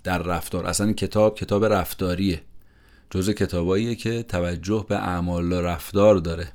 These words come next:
تا گفتار. خب، اگه این فرهنگ انقدر حیاتی هست مثل آب خوردن برای ما، چرا بعضی از افراد،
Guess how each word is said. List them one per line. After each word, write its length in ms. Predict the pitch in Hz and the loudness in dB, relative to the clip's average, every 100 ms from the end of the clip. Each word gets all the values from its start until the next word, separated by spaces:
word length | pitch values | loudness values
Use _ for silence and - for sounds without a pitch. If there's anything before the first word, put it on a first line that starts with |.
| - | -12
تا 140 | - 87 | -6 -4
گفتار. 520 | 92 80 - 82 - - _ _ _ | -4 -6 -6 -8 -8 -18 _ _ _
خب، 80 | 123 | 2
اگه 220 | 131 117 | 4 4
این 100 | 113 | 0
فرهنگ 520 | - 98 92 98 127 | 0 0 0 0 0
انقدر 300 | 117 95 87 | -2 -2 -2
حیاتی 460 | 82 82 82 - 80 | -2 -2 -4 -6 -6
هست 260 | 78 80 | -4 -4
مثل 180 | 82 - | -6 -6
آب 240 | - 82 78 | -4 -4 -6
خوردن 540 | - 82 78 87 87 | -4 -4 -2 -2 -2
برای 260 | 85 82 80 | -2 -4 -2
ما، 400 | 82 92 101 - _ _ - - _ | -2 -2 -2 -6 _ _ -20 -20 _
چرا 200 | - 117 | -6 -4
بعضی 380 | 127 110 104 101 | -2 0 2 4
از 340 | 95 90 - - | 2 0 -4 -8
افراد، 540 | - 82 - 85 80 | -8 -8 -4 -2 -2